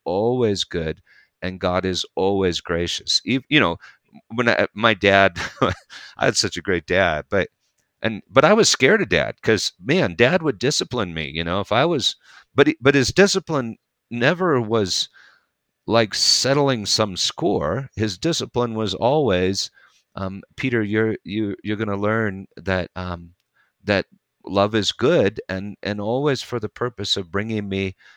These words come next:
back to him." My dad, my dad would not rest if he thought that I was somehow untrusting of him. And I believe that's the God of,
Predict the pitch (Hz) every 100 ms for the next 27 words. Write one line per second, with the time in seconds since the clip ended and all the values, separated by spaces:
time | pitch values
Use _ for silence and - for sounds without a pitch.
0 | _ 80 90 90 - 85 113 76 73 101
1 | 104 95 87 90 87 - _ _ _ _
2 | - 110 151 101 90 87 95 104 98 78
3 | 131 127 85 - 87 - 95 85 101 98
4 | 95 - _ _ _ _ _ _ _ 95
5 | 90 80 _ _ _ _ _ - 92 104
6 | 107 95 90 - 104 98 98 92 - 95
7 | 95 95 - _ - - 127 123 - 90
8 | 82 - 82 - 80 76 95 98 - -
9 | _ - 90 92 92 101 98 92 87 92
10 | 98 - - - 82 82 82 82 80 -